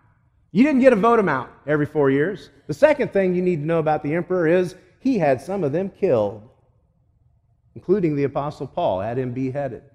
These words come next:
Uh, we, we have stories of the, of Emperor Nero having, having Christians tortured in the arena as entertainment.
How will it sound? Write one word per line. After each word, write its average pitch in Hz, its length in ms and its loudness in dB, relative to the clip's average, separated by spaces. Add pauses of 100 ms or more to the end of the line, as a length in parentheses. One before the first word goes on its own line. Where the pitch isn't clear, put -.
(640)
Uh, 101 160 -12
we, 123 180 -4
we 135 180 -2
have 127 240 -2 (220)
stories 135 580 4
of 117 140 -4
the, 127 140 -2
of 131 200 -4
Emperor 143 320 0
Nero 131 440 0
having, 127 380 -4 (320)
having 135 440 -4
Christians 117 720 -4 (320)
tortured 175 500 4
in 123 120 -4
the 120 120 -2
arena 120 560 -4
as 104 160 -10
entertainment. 131 640 -8